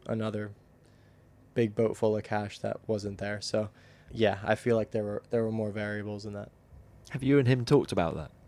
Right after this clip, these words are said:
Speaker 2: He told the media, "Look, I was wrong."
Speaker 1: Yeah,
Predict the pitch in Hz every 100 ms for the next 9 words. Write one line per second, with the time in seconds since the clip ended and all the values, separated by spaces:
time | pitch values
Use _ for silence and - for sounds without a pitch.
0 | - - - 139 185 185 151 147 139 123
1 | 151 - 131 123 120 180 - - - 151
2 | 127 107